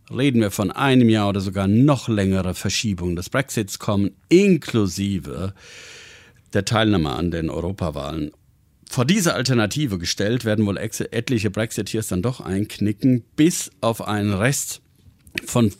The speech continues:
etwa fünfundzwanzig, ich sag jetzt mal salopp, ganz hartgesottenen Brexiteers, die das auf keinen Fall tun werden. Da müssen wir mal schön sehen, was die Nordirland-Partei D U P tut mit ihren zehn Abgeordneten.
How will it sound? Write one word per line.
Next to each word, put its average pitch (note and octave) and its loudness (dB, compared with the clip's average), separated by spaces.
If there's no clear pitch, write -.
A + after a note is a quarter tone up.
etwa C3 2
fünfundzwanzig, G#2 0
ich A#2 -2
sag F#2 -4
jetzt F#2+ -8
mal E2 -8
salopp, E2+ -10
ganz F2+ 0
hartgesottenen C3+ 4
Brexiteers, B2 0
die G2 -6
das F2+ -6
auf E2+ -10
keinen E2+ -2
Fall F2+ -4
tun A#2 0
werden. F#2+ -2
Da - -10
müssen F2 -2
wir G#2+ 4
mal F#2+ 2
schön A#2 2
sehen, G#2+ 0
was F2+ -6
die F2+ -4
Nordirland-Partei F2 -6
D E2 -8
U D2 -12
P A#2+ -6
tut C#3+ -2
mit B2+ 0
ihren A#2+ 2
zehn C3 0
Abgeordneten. B2+ 2